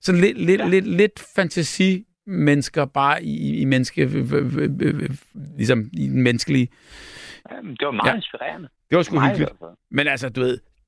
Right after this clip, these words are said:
Speaker 1: den tid, altså den glæde. Nu, nu er det videre. Men prøv at, Kasper, det er fantastisk godt at høre, at du har det godt. Jeg er glad for, at du ringede ind, og, øh, en ting er i hvert fald sikkert, at du kan skrive, øh, Vingen Dan ud. Du får, øh, du, du får rigtig nok i livet.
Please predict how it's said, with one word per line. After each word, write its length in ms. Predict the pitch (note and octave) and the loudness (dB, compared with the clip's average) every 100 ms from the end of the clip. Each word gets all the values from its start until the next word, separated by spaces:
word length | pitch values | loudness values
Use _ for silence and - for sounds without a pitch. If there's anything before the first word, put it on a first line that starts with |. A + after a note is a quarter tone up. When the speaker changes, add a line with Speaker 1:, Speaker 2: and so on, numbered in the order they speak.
| _ _ _ _ | _ _ _ _
Speaker 1:
den 200 | C#3+ E3+ | 0 0
tid, 360 | C3+ D3 B2 A2+ - | 0 0 0 -4 -6
altså 280 | B2 A2+ A2 | -2 0 0
den 240 | - B2 | 0 -2
glæde. 360 | A2 G#2+ G#2 A2 | 2 2 4 4
Nu, 240 | D3 F3 D3 | 4 4 2
nu 360 | E3 F#3 F3 E3 | 4 4 4 2
er 320 | D#3 D#3 C3 | -2 0 2
det 160 | C3+ A#2 | 2 2
videre. 380 | A2 A2+ A#2+ - _ _ | 4 4 2 -6 _ _
Men 120 | D3+ | -2
prøv 160 | D3+ F#3+ | 0 0
at, 80 | E3 | 0
Kasper, 280 | F3+ - F#3+ | -4 -2 0
det 260 | G3 F#3 | 2 4
er 100 | E3+ | 2
fantastisk 640 | - F3 - F3+ F#3+ - | 0 -2 2 0 0 0
godt 180 | G3 G3 | 2 4
at 80 | F3 | 4
høre, 140 | F3 | 4
at 60 | F3+ | 4
du 60 | D#3+ | 2
har 160 | C#3+ | 0
det 100 | C3 | 2
godt. 280 | E3 F#3 - _ F3 | 2 2 -4 _ -2
Jeg 160 | D#3 E3 | 0 0
er 100 | D3 C#3+ | -2 -2
glad 240 | D#3 E3 F#3 - | 0 0 0 -2
for, 220 | E3+ - | -2 -2
at 120 | C3 D3+ | -2 2
du 60 | |
ringede 420 | C#3 C#3 F3 D#3+ E3 | 2 2 2 2 2
ind, 160 | G#3+ - C#3+ | 0 -2 2
og, 220 | C#3+ E3 | 2 2
øh, 140 | C#3 C#3 D#3 F3 D#4 D#4 _ | 0 0 -2 -8 -8 -12 _
en 180 | G3 G3 | 0 2
ting 180 | F3+ D#3+ | 0 0
er 40 | |
i 20 | |
hvert 100 | C#3+ | 0
fald 60 | C#3 | 0
sikkert, 320 | D#3+ D#3+ E3 | 0 0 -2
at 120 | A#2+ | -2
du 80 | D3+ | 0
kan 100 | C3+ | 0
skrive, 400 | - D#3 C#3 D#3 D#3+ | 2 0 2 0 -4
øh, 160 | D3+ | 0
Vingen 200 | C#3+ C#3+ | 2 4
Dan 200 | D#3 D#3 D3 | 2 2 2
ud. 160 | C#3+ | 2
Du 160 | - D#3+ | 2 2
får, 400 | - D#3 D3 D3 | 4 2 2 0
øh, 260 | C3 B2+ B2 | 2 2 0
du, 100 | D3 | -2
du 140 | - | 0
får 160 | C3 C#3 | -2 0
rigtig 200 | B2+ C#3 | 0 0
nok 180 | B2+ A#2+ | 0 0
i 20 | |
livet. 260 | A#2 B2 | 0 0